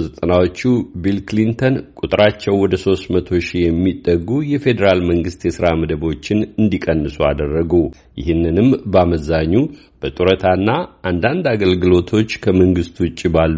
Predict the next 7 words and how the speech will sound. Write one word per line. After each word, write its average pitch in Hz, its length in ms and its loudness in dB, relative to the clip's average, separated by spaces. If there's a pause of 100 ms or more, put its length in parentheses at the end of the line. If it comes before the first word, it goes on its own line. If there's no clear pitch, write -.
ድርጅቶች 73 600 -2 (260)
እንዲሰሩ 80 680 -2 (280)
በማድረግ 78 540 -2
ነው 76 160 -6
ያሳኩት። 76 640 -6 (260)
ቮን 107 320 2
በበኩላቸው 95 800 0